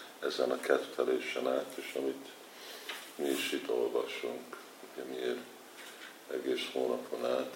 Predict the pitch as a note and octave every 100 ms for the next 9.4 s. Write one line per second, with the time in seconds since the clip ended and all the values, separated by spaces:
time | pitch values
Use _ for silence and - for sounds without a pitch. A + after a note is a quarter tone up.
0 | - - - A#1+ - - - - - -
1 | - - - - - - - - - -
2 | - - - - C2+ C#2 - - B1+ C2+
3 | B1 B1 - A#1+ B1+ B1+ C2 C#2 C#2 C2+
4 | B1+ B1+ - - - C2 B1+ - - -
5 | - A1+ - - A#1+ - - - - -
6 | - - - - - - - - - -
7 | C2 B1 B1 B1 A#1+ A1 B1 B1 A#1+ A#1
8 | A#1 A1+ A1 - - - - C2 C2 -
9 | - B1+ C2 C2